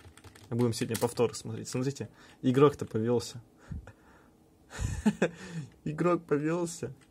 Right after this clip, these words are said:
А тебе нужно только хорошо пробить. Ну, ё-моё. Щас, кстати, нужно заменить.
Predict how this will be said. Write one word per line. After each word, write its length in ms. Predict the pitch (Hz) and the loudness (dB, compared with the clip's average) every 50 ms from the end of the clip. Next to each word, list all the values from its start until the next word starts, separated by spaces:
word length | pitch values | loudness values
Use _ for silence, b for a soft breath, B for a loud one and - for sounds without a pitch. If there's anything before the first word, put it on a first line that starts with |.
| _ _ - - | _ _ -12 -6
А 100 | - 120 | -6 -6
тебе 300 | - - - 160 165 170 | -6 -6 -6 -4 -4 -2
нужно 300 | 165 143 123 113 120 117 | 0 0 -2 -2 -2 -4
только 260 | - 123 123 - - | -4 -4 -6 -6 -8
хорошо 440 | 117 - - - 131 - - - 147 | -8 -4 -2 -2 -2 -4 -4 -4 -6
пробить. 560 | 143 - - 117 110 110 113 117 113 - - - | -4 -4 -4 -4 -2 -2 -4 -4 -4 -4 -6 -6
Ну, 80 | - | -6
ё-моё. 880 | - 127 127 139 147 151 147 131 117 107 101 101 127 135 117 101 101 104 - B B B B B B 160 139 B B | -6 -4 -2 -2 0 0 0 -2 -4 -4 -6 -6 -8 -8 -8 -8 -8 -8 -10 B B B B B B -14 -12 B B
Щас, 180 | - 147 127 - | -4 -4 -4 -2
кстати, 380 | - - 135 127 - 127 120 113 107 - - - - - - - - - 71 - - - - 107 | -2 -2 -2 -2 -2 -4 -4 -6 -8 -10 -10 -8 -8 -8 -8 -10 -14 -16 -16 -16 -18 -16 -14 -12
нужно 380 | 120 117 117 113 107 107 107 | -8 -6 -6 -6 -6 -6 -8
заменить. 680 | 101 101 113 117 123 131 131 131 131 120 107 - - - | -8 -4 -4 -2 -2 -2 -2 -2 -2 -4 -4 -6 -10 -16